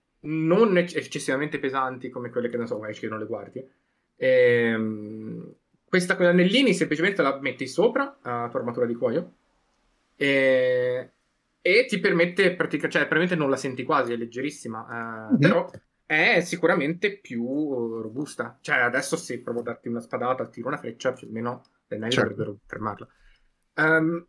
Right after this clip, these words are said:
Speaker 1: invece, se vogliamo andare su più pesante, eh, l'armatura di scaglie è,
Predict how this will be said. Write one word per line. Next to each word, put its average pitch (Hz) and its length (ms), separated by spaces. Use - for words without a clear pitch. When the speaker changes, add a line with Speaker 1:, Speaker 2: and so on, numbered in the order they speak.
Speaker 1:
invece, 247 360
se 156 140
vogliamo 156 240
andare 165 240
su 160 340
più 175 180
pesante, 165 600
eh, 139 440
l'armatura 156 360
di 208 80
scaglie 240 520
è, 139 540